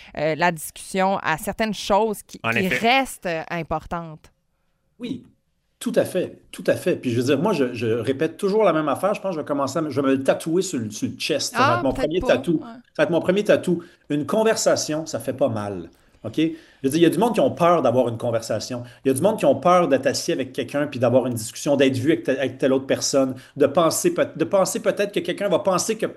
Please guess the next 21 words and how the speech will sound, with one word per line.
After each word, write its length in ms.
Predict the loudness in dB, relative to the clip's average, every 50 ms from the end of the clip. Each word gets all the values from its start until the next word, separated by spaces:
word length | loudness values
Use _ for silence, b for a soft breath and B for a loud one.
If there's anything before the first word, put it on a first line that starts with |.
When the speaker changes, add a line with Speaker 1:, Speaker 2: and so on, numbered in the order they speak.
| -16 _ -16 -16 -16 -16 -18 -14 -12
Speaker 3:
tu 80 | -8
penses 300 | -2 0 0 0 0 -2
ça 100 | -2 -4
parce 180 | -2 -2 -4 -4
que 60 | -4
t'es 160 | -6 -6 -4
à 60 | -4 -2
côté 180 | -4 -4 -4
de 60 | -2
quelqu'un 260 | -2 -2 -2 -2 -2 -10
qui 120 | -8 -4
pense 280 | -2 0 0 0 -2 0
ça. 120 | -2 -2 -2 B B B
Hey, 140 | -2 0 2
les 100 | 2 2
amis, 420 | 2 2 0 0 0 -2 -2 -6 b b b b b b b
ça 200 | -6 0 0 2
va 40 |
bien 140 | 2 4 4
aller, 180 | 4 2 2 0
là. 100 | -2